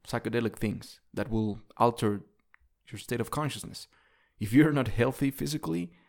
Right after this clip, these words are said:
that shit will fuck you up. So the first step is being healthy physically. Then, of course, mentally. God damn, if you're not healthy mentally, you can't experience life in the best way, right?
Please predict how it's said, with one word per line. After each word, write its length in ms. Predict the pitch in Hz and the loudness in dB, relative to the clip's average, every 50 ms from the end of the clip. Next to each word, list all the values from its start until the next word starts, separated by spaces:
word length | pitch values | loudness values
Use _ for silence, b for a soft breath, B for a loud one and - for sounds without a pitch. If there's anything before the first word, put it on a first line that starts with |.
| b b b b b b _ _ _ | b b b b b b _ _ _
that 120 | - - - | -16 -12 -8
shit 180 | - 156 156 | -4 -4 0
will 120 | 131 120 - | 0 0 0
fuck 240 | - 123 - - | 0 -4 -4 -4
you 120 | - - - | -4 -2 -2
up. 300 | - - - - _ _ _ _ _ _ _ _ _ _ _ _ _ _ _ | -2 -4 -6 -12 _ _ _ _ _ _ _ _ _ _ _ _ _ _ _
So 180 | - - 127 | -4 -2 -2
the 100 | 117 113 | -2 -2
first 480 | - - 147 143 120 - - - - - | -2 0 0 0 0 -2 -6 -10 -12 -12
step 360 | - - - 165 - - - | -8 -4 -4 -4 -4 -4 -6
is 200 | 120 117 - - | -8 -8 -10 -12
being 300 | _ - 123 131 131 123 | _ -8 -6 -4 -4 -4
healthy 520 | - 127 123 127 - - 135 147 196 - _ _ _ _ _ _ _ _ _ _ _ _ _ _ _ _ | -6 -6 -8 -8 -8 -8 -8 -8 -8 -12 _ _ _ _ _ _ _ _ _ _ _ _ _ _ _ _
physically. 400 | - - - - - - 107 - | -2 -2 -2 0 -4 -8 -10 -6
Then, 320 | - 147 156 175 165 - - | -2 0 0 0 0 -2 -6
of 160 | - - - | -8 -10 -6
course, 240 | - 190 170 - - - | -4 -4 -4 -4 -6 -8
mentally. 540 | - - 185 220 - - - - - - - - - - - - _ _ _ _ _ _ _ _ _ _ _ _ - - - | -6 -2 -2 -2 -2 -2 -4 -4 -8 -10 -14 -20 -20 -20 -20 -20 _ _ _ _ _ _ _ _ _ _ _ _ -20 -20 -20
God 100 | - - | -20 -14
damn, 240 | - 208 180 123 110 | -10 -8 -6 -4 -6
if 120 | 110 - | -6 -4
you're 160 | 120 127 131 | -4 -4 -2
not 200 | 131 127 127 123 | -2 -2 -4 -2
healthy 300 | 104 117 123 - - 120 | -2 -4 -4 -4 -6 -6
mentally, 400 | 113 127 151 165 143 117 117 120 | -4 -4 -4 -4 -4 -4 -4 -4
you 180 | 127 123 123 123 | -2 -2 -4 -4
can't 200 | - 135 120 120 | -2 -2 -2 -2
experience 640 | 113 - - - - 131 127 117 113 110 - - - | -2 -2 -4 -4 0 0 2 2 2 0 0 -2 0
life 460 | 113 110 107 107 - - - - - b b b b b b b b b b b | 2 2 2 2 -2 -6 -10 -12 -14 b b b b b b b b b b b
in 120 | - - 82 | -8 -6 2
the 60 | - | 4
best 320 | - 95 90 - - - | 4 4 4 2 -4 -6
way, 380 | - 95 - 82 82 - - - _ _ _ _ _ _ _ _ _ _ _ _ - - | -4 -2 -2 -2 -4 -8 -12 -18 _ _ _ _ _ _ _ _ _ _ _ _ -20 -14
right? 260 | - - 113 - 127 | -12 -10 -10 -10 -12